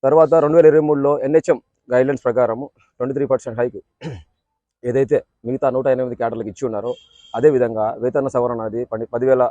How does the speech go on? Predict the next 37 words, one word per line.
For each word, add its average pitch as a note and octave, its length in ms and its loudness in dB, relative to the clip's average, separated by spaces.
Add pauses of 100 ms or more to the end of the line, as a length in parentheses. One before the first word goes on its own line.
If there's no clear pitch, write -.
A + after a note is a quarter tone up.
ముప్పై B2 200 -4
రెండు B2+ 100 -4
మంది A2+ 120 -10
కమ్యూనిటీ A#2 320 -4 (160)
హెల్త్ A#2 160 -2
ఆఫీసర్స్ G#2+ 280 -4
కూడా A#2+ 120 -6 (100)
చేయాలి. G#2+ 300 -2 (580)
అదేవిధంగా D#3+ 480 4
రెండు D3 180 2
వేల D#3+ 120 6
ఇరవై C#3 160 4
మూడు C#3+ 220 2
ఇరవై C3+ 160 2
నాలుగులో B2 480 -2 (520)
ఆ B2+ 80 6
రోజున D#3 220 6
సమ్మె C#3 220 -2
చేసినప్పుడు C#3+ 600 -2 (100)
ప్రభుత్వం B2+ 240 0
ఒప్పుకొని B2 460 -2 (460)
మీకు B2 260 -2
ఇంక్రిమెంట్ C#3 460 0
పాలసీ C#3 240 2
ఇస్తామని B2 300 -4
చెప్పి A#2 200 -10
ఫైల్ A#2 240 -4
స్టార్ట్ A#2 280 -2
చేయడం A2+ 160 -4
జరిగింది. A2+ 300 -10
వెంటనే A#2 360 -8
ఒక A2+ 180 -8
ఫైల్ను C#3+ 420 -2
ఇప్పుడే C#3 360 0 (240)
స్టార్ట్ A#2+ 360 -2
చేసి B2 160 -6
ఒక A#2 60 -4